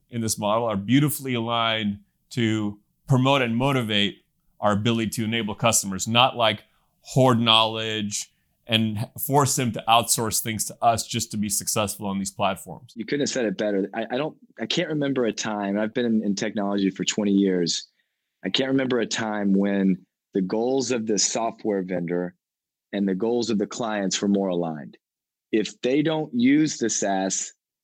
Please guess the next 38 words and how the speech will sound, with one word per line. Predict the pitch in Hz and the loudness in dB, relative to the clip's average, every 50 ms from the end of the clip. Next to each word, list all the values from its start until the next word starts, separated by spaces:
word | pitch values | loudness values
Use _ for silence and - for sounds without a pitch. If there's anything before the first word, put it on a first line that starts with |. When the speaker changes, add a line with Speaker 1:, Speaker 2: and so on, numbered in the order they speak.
| _ _ _ _ _ _ _ _ - | _ _ _ _ _ _ _ _ -4
Speaker 2:
everybody | 135 156 160 151 165 151 131 135 127 120 120 120 117 | -4 -2 -2 0 0 0 0 0 -2 -2 0 -2 -2
in | 113 113 | -2 -2
the | 110 | -2
ecosystem | 113 120 117 107 - 113 104 95 - - 104 90 - 101 98 95 | 0 -2 -2 0 0 -4 -4 -2 -4 -4 -4 -4 -4 -4 -2 0
loses. | 92 90 82 73 76 69 - - - _ _ _ _ _ _ - | 0 0 -2 -2 -6 -8 -10 -10 -12 _ _ _ _ _ _ -4
And | 110 113 113 | -4 -2 0
it's | 113 117 123 - - | 0 0 2 2 2
Speaker 1:
Yep. | 139 135 | 2 0
Speaker 2:
just, | 123 - - - - - - _ _ _ - - | -2 -4 -12 -16 -20 -20 -20 _ _ _ -6 -2
that | 131 135 151 | 0 0 2
was | 156 156 143 139 | 2 0 2 2
not | 143 147 175 - | 0 0 -2 -4
the | - - | -4 -2
case. | - 143 156 196 165 - - - - - | -2 0 2 2 2 2 0 -2 -4 -6
You | - 127 117 | -4 -2 0
know, | 113 | 0
a | 113 | 2
lot | 113 113 117 131 139 | 0 0 0 -2 -2
of | 127 - | -4 -2
people, | - 147 151 151 - 123 117 113 110 117 - - _ _ _ _ _ - | 0 0 0 0 0 -2 0 0 -2 -4 -6 -14 _ _ _ _ _ -2
if | 127 110 107 - | 0 0 0 2
you | 120 110 107 - | 0 0 0 0
re-, | 127 110 110 110 110 117 113 113 113 113 | 0 0 2 2 2 0 2 2 2 2
if | 107 - | 2 2
you | 120 113 | 2 4
remember | 113 120 123 123 127 117 | 4 4 2 2 0 0
back | 113 117 117 120 117 - | 0 0 -2 -2 -2 -2
in | 120 117 | -2 0
the | 110 107 107 104 - _ - - - - _ _ _ _ _ _ - | 0 0 -2 -2 -6 _ -20 -20 -20 -20 _ _ _ _ _ _ -2
eighties | 110 113 117 120 123 123 123 120 | 2 2 4 6 6 4 4 4
and | 120 113 | 2 0
nineties | 117 113 120 120 123 123 120 117 107 110 | 0 0 -2 0 2 2 2 2 2 2
and | 107 110 | 2 2
the | 110 113 | 2 2
early | 117 120 113 | 2 2 0
two | 110 - 117 107 | 2 0 0 0
thousands, | - 123 135 151 147 123 123 110 107 101 | 0 -2 -2 -2 -2 -2 -2 -2 -2 0
the, | 101 120 | 0 -2